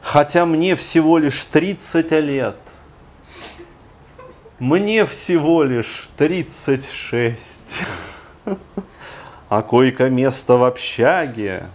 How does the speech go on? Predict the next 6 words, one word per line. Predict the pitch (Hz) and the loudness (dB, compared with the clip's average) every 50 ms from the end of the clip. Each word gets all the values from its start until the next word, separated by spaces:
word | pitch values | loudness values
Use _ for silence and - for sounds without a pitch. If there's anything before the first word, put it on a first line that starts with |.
| - - - - - - - | -20 -20 -20 -20 -20 -10 -2
уже | 123 127 127 110 - 113 113 | 0 2 2 2 2 0 0
есть. | 123 123 107 104 127 165 196 175 131 101 - - - - - - - - - - - - - - - - - - - - - - - - - - - - - - - - - - - - - - - - - - - - - - - - - - - - - - - - - - - - - - - - - - - - 113 120 - - - - - 269 - - - - - - - - - - - - - - - - - - - - - - - - - - - - - - - - - - - - - - - - - - - - - - - - | 0 0 0 -2 -2 -2 -2 -2 -4 -6 -6 -10 -18 -18 -18 -18 -18 -18 -18 -16 -16 -16 -16 -16 -16 -18 -20 -20 -20 -20 -20 -20 -20 -20 -20 -20 -20 -20 -16 -12 -12 -12 -12 -14 -16 -16 -16 -16 -16 -20 -20 -20 -20 -20 -20 -20 -20 -20 -20 -20 -20 -20 -20 -20 -20 -20 -20 -20 -20 -20 -20 -12 -8 -6 -6 -6 -6 -6 -4 -4 -4 -6 -8 -10 -10 -10 -10 -10 -12 -10 -10 -10 -10 -12 -20 -20 -20 -20 -20 -20 -20 -20 -20 -20 -20 -20 -20 -20 -20 -20 -16 -14 -12 -10 -10 -10 -10 -12 -12 -14 -16 -18 -20 -20 -20 -20 -20 -20 -20 -20 -20 -20 -10 -2
Надо | 156 196 226 208 175 165 | 2 2 4 4 4 2
таким | 156 165 143 139 - 147 127 123 | 2 2 0 0 0 -2 -2 -2
ставить | - - - 160 143 139 120 113 - | -4 -2 2 2 2 4 2 0 -4
песенку | - - 143 139 131 - - 113 107 101 - - 110 107 101 98 95 92 92 87 82 92 | -4 -4 -4 -4 -4 -4 -6 -8 -8 -8 -10 -6 -4 -2 -2 0 -2 -2 -4 -6 -8 -12